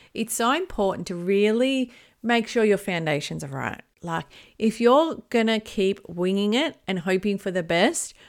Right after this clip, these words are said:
you're not gonna get that major transformation. So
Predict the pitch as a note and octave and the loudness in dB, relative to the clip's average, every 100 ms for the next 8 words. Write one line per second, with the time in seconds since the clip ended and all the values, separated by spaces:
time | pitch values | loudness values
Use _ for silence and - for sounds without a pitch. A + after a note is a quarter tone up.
0 | _ A#3 A#3+ C4+ C#4 E4 D#4+ B3 G#3 G#3 | _ 0 2 2 2 0 0 2 0 0
1 | G3 - F#3 F3+ E3 D#3+ F3 D#3+ D#3 - | -4 -2 -2 -4 -4 -10 -8 -8 -10 -10
2 | C#3+ - - - - - - A3 | -8 -8 -8 -10 -12 -10 0 2